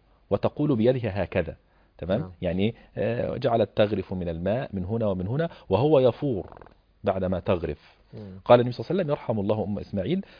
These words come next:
Speaker 1: لو تركته"، أو قال: "لو لم تغرف من الماء لكان الماء إيه؟ عينا معينا". في رواية أخرى في مسند الإمام أحمد، اسمع الرواية دي، رواية فيها معنى مهم جدًا. قال
Speaker 2: مم.
Speaker 1: صلى الله عليه وسلم:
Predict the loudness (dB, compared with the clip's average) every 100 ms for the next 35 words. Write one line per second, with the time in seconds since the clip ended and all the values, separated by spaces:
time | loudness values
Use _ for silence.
0 | -2 0 4 2 2 -2 -4 -2 -2 0
1 | 2 2 2 0 0 0 0 -2 -4 -4
2 | -4 -4 -4 -4 -8 -20 -8 -6 -2 -2
3 | 0 0 0 -4 -6 _ -4 -2 -2 -4
4 | -6 -8 -14 -20 -20 -20 -20 -20 -4 -2
5 | 0 0 0 -2 -4 -6 -6 -6 -4 -4
6 | -4 -4 -4 -4 -4 -8 _ _ -10 -6
7 | -4 -2 0 0 -4 -10 -8 -4 -2 -2
8 | -4 _ _ -20 -6 -4 -2 0 0 -2
9 | 0 0 0 -2 -4 -6 -10 -4 -2 0
10 | -2 -4 -6 -6 -6 -4 -6